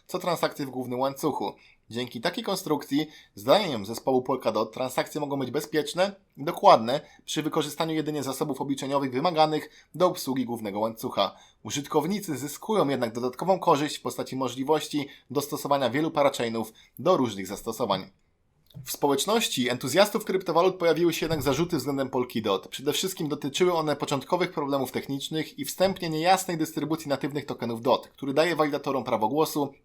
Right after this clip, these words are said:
dzięki któremu mogą oni brać udział w podejmowaniu decyzji i rozwoju projektu. To zrozumiałe, że przejrzystość jest niezwykle istotna w tej kwestii. Inwestując w dany projekt, musimy mieć pewność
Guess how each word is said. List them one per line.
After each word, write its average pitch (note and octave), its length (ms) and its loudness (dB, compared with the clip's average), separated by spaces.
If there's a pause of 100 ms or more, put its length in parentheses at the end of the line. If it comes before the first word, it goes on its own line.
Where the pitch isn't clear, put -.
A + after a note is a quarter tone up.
dzięki D3+ 340 -6
któremu E3 460 0 (180)
mogą F3+ 280 2
oni E3+ 140 0
brać D3 240 2
udział D3+ 240 4
w - 60 -10
podejmowaniu C#3 540 2
decyzji B2 600 -4
i D3+ 80 -2
rozwoju G#2+ 320 0
projektu. A#2 560 2 (240)
To G#3+ 160 2
zrozumiałe, G#3+ 640 4 (300)
że C3 160 -2
przejrzystość E3+ 580 0
jest D#3+ 140 -4
niezwykle D#3 360 -2
istotna D3 340 -4
w - 40 -20
tej G2+ 120 -6
kwestii. A2 500 -6 (260)
Inwestując C#3 540 -2
w A2+ 40 -12
dany F#3+ 220 2
projekt, C3+ 380 2
musimy C3 260 -4
mieć B2 140 -4
pewność B2 540 0